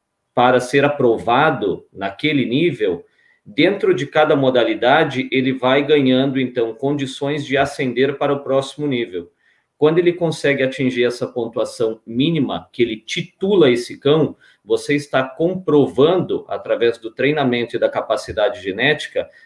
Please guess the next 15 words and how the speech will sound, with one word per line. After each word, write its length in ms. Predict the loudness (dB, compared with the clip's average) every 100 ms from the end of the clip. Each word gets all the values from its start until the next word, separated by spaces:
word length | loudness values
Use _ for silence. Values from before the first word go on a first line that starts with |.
| _
que 80 | -4
aquele 280 | 0 0 2
cachorro 580 | 0 0 2 2 2 0
é 100 | -2
capaz 460 | -2 0 4 4
de 120 | 2
cumprir 840 | -2 0 0 0 2 4 4 2 -8 _ _ 2
com 440 | 4 6 4 -4 _
aqueles 720 | -2 0 2 2 0 -4 -4 -2
exercícios, 840 | 0 -2 -4 -8 -8 -8 -10 -10
com 240 | 0 2 2
aquelas 400 | 2 4 4 2
dificuldades 920 | -4 -4 -2 0 2 2 2 -2 0
daquele 340 | 0 2 0
exercício, 800 | 0 -2 -4 -6 -6 -4 -4